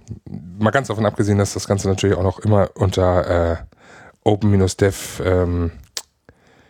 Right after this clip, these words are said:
Punkt Audio zu finden ist, ne? Aber, ähm, wir haben das Gan-, ich hab das Ganze mal umge-, umgebastelt.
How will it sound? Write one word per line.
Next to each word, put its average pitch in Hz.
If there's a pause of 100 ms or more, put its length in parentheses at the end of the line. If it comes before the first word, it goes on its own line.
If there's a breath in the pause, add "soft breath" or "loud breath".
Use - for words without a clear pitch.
(260 soft breath)
Punkt - (880)
Audio 107 (100)
zu -
finden 120
ist, -
ne? 120 (640 loud breath)
Aber, 98
ähm, 87
wir -
haben 101
das 98
Gan-, 87
ich -
hab -
das -
Ganze 95
mal 92
umge-, 117
umgebastelt. 120